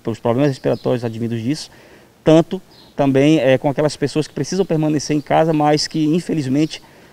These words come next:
é, tem, é, alguém que tá de um lado, o vizinho que queima, que, que provoca essa, esse tipo de ação e acaba prejudicando a todos.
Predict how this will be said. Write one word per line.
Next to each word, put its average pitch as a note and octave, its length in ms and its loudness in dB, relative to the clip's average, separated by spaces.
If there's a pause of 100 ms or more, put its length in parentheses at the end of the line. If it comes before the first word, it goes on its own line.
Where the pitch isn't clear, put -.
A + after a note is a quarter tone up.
é, B2 200 2
tem, C#3+ 520 4 (240)
é, A2 100 -2
alguém C#3 440 4
que - 120 -18
tá C#3 120 4
de C3 60 -2
um C3 100 2
lado, D3 360 2
o C3 40 0
vizinho B2+ 440 -2
que A#2+ 100 -12
queima, D3+ 520 4 (420)
que, B2+ 300 0
que - 160 -6
provoca C#3+ 520 4
essa, C#3 320 0
esse A#2+ 160 -4
tipo C3+ 140 -10
de C3 100 0
ação D3 400 0
e D3 140 2
acaba C#3 400 0
prejudicando C3+ 540 -4
a C#3+ 40 0
todos. - 480 -10